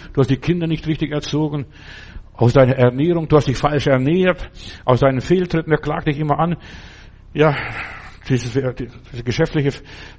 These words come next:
äh, Missverfolge wären nicht da in deinem Leben. Hättest du, hättest du, hättest du, hättest du. Ja, und ich hab's nicht. Aber ich weiß, Gott hat mir mein Versagen vergeben. Ich gehe in die Ewigkeit als un-, ein unschuldiges Lamm. Ja,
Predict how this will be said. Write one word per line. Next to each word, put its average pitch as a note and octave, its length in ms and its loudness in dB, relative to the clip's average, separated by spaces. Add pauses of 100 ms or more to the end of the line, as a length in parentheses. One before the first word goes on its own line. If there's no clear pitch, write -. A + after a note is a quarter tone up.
(140)
äh, B2+ 260 6
Missverfolge D#3 720 2
wären C3+ 320 0
nicht C3 320 -2
da D3+ 100 2
in D#3 120 -2
deinem D3 220 0
Leben. C#3 280 -2
Hättest F#3 540 2
du, F3 80 6
hättest E3 400 0
du, D#3 120 2
hättest D3+ 340 -2
du, C3+ 60 -2
hättest C#3 360 -4
du. C3+ 140 -2 (280)
Ja, E3+ 240 0 (520)
und C3 160 0
ich A#2+ 100 2
hab's D#3 220 0
nicht. A2 260 -8 (340)
Aber A#2+ 160 2
ich A2 100 2
weiß, B2+ 280 2 (300)
Gott E3 220 2
hat A#2+ 200 0
mir D#3 320 0
mein C#3+ 280 -4
Versagen C3+ 500 -2
vergeben. C3+ 520 -4 (380)
Ich A2+ 160 0
gehe C3+ 140 2
in C3 60 0
die B2+ 220 0
Ewigkeit D3 440 0 (200)
als A#2+ 280 2
un-, A#2+ 320 -4
ein A#2+ 220 0
unschuldiges C#3 800 -2
Lamm. C#3+ 260 -6 (320)
Ja, F3+ 320 -6